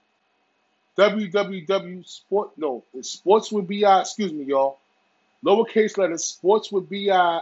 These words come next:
sports W B I dot com, and answer the question. Call my phone, or, or, or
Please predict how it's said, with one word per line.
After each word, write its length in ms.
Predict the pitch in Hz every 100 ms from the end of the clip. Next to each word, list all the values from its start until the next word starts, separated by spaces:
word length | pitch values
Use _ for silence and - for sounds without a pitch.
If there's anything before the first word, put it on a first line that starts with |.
| -
sports 600 | - - 190 220 226 - _
W 260 | 190 185 190
B 240 | 147 175
I 240 | 175 170 160 -
dot 300 | 175 170 -
com, 400 | 180 143 117 120 _ _ _ _ _
and 100 | 175 -
answer 280 | 269 - 254
the 80 | 233
question. 440 | - - - 135 - _ -
Call 280 | 247 277
my 180 | 277 262 -
phone, 340 | 294 254 131 - _ _ _ _ _ -
or, 260 | 254 247 -
or, 200 | 220 - -
or 120 | 156